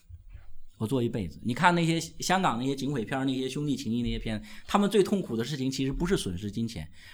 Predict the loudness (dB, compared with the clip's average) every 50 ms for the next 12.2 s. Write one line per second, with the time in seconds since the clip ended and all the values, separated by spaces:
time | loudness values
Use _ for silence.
0 | -12 -2 2 2 2 2 2 -2 -2 -2 -2 -2 -2 -2 -2 -4 -4 -4 -6 -8
1 | -8 -8 -10 -14 -16 -20 -20 _ -20 -20 -20 -20 -20 -20 -18 -18 -16 -16 -16 -16
2 | -16 -18 -18 -18 -20 -20 -20 -20 _ _ _ _ -20 -20 -20 -8 -2 2 4 4
3 | 4 4 4 4 4 4 4 2 2 0 -2 -2 -2 -6 -6 -6 -6 -6 -8 -8
4 | -14 -18 -18 -20 _ _ _ _ _ 4 4 6 6 4 2 2 2 2 2 2
5 | 0 -2 -4 -4 -2 -2 -4 -4 -4 -6 -6 -6 -6 -6 -4 -4 -4 -4 -4 -6
6 | -6 -8 -8 -6 -4 -2 -2 -2 -4 -8 -12 -16 -16 -16 -16 -16 -18 -18 -16 -12
7 | -8 -6 -6 -6 -6 -6 -6 -4 -2 0 0 2 4 4 4 4 4 0 -10 -14
8 | -16 -18 -18 -14 -8 -6 -6 -6 -6 -8 -8 -4 -2 -2 0 -2 -2 -4 -8 -18
9 | -20 -20 -20 -20 -18 -12 -6 2 6 6 6 6 4 0 -8 -6 -2 0 2 4
10 | 4 6 6 4 4 2 -2 -6 -8 -10 -14 -14 -14 -14 -8 -2 0 0 0 0
11 | 0 2 4 6 6 6 4 2 2 2 2 2 2 2 0 -2 -4 -2 2 4
12 | 6 6 6 4